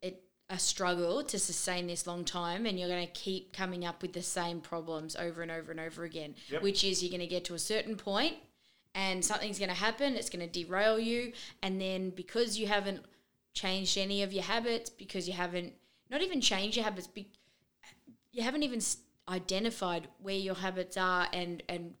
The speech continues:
Speaker 1: where you can start to make improvements, you're just gonna slip straight back into what you've always done. And it's just be-, gonna become a yo-yo. Um, yeah, so I, I'd be very careful about,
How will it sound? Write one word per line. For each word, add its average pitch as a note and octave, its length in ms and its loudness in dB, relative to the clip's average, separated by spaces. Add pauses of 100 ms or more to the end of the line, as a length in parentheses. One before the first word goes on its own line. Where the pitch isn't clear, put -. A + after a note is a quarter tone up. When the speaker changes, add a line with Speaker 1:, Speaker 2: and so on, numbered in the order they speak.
Speaker 1:
where F#3 280 4
you F3+ 180 0
can F3 180 -4
start F3 300 0
to F#3 60 -8
make F3 220 -4
improvements, F#3 800 -4
you're G3+ 140 0
just A3+ 200 0
gonna A3 140 -2
slip - 280 0
straight G3+ 340 0
back F#3 280 0
into F3+ 520 -2 (280)
what - 180 -4
you've F3 140 -4
always F3 280 0
done. E3+ 360 -2 (460)
And F#3+ 100 -4
it's F3 100 0
just G3 220 0
be-, G3 120 -4
gonna G3 180 2
become F#3 380 -2
a - 20 -4
yo-yo. E3 520 0 (1900)
Um, F3 540 -4 (1160)
yeah, F3 200 -4
so F#3 160 0
I, G#3 320 10
I'd A#3 100 6
be A3+ 100 0
very G3 240 6
careful F#3 360 0
about, E3+ 300 2